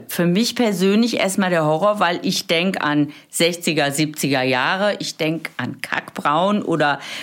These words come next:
Moosgrün oder wie die Dinger alle heißen. Also mir zieht sich da so ein bisschen der Magen zusammen.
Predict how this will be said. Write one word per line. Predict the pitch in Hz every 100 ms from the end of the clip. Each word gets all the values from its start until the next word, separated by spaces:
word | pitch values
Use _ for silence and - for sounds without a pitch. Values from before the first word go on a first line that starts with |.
| -
Moosgrün | 196 220 269 - 196 226 262 262
oder | 196 190 185
wie | 190
die | 190 190
Dinger | 196 190 -
alle | 170 151
heißen. | 151 160 220 220 262 -
Also | 180 185
mir | 175 170
zieht | - 202
sich | - -
da | 156
so | 160
ein |
bisschen | 156 180 175
der | 156
Magen | 139 131 147 190
zusammen. | 226 220 269 269 285